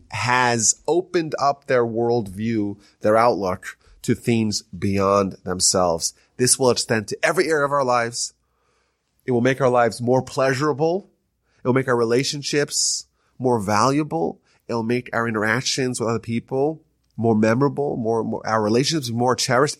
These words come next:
It'll help us in all areas of life. Again, this is at the core of it all. This is the key to unlocking our spiritual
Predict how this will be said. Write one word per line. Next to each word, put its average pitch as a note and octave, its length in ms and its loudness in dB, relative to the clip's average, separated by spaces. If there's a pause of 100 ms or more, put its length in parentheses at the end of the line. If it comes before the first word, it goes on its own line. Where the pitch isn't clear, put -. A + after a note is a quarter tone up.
It'll D3+ 180 2
help G3 180 2
us G3 140 2
in D3+ 60 -4 (100)
all F#3 240 2
areas E3 260 -2
of C#3+ 120 -12
life. D3+ 240 0
Again, B2+ 340 0 (220)
this - 200 -2
is C#3 120 -2
at C3+ 100 0
the B2+ 80 -2
core D#3 600 -2 (180)
of G2+ 120 -8
it G#2 80 0
all. F#3 540 2 (560)
This A#2+ 420 0
is D3 200 0
the B2+ 80 -2
key B2 540 0 (320)
to B2 140 -2
unlocking A2 640 0
our G2+ 180 0
spiritual F#2+ 640 -4